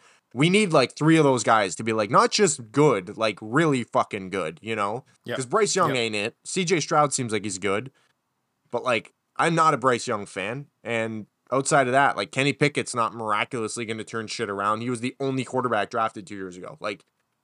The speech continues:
Speaker 1: like, what are we doing here, right? These guys are backups. Like, yeah.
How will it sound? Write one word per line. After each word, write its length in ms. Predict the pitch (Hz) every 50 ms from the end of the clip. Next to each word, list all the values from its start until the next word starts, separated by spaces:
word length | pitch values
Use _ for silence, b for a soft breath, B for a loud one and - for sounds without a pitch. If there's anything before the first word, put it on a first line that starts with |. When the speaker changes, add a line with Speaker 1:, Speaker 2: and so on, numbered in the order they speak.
| _ - - - _ -
Speaker 1:
like, 300 | 151 139 127 - - - _ _
what 160 | - 156 156
are 60 | 156
we 80 | 151 147
doing 260 | 131 135 127 127 113 101
here, 140 | 104 90
right? 300 | 87 90 87 101 117 120
These 160 | 123 143 135 135
guys 240 | 151 151 139 120
are 60 | 120 104
backups. 580 | 107 107 113 113 - 85 - - - - -
Like, 300 | 110 101 98 92 - - _ _ _ _ _ _ _ _ _ _ _ _
yeah. 240 | - 90 76 -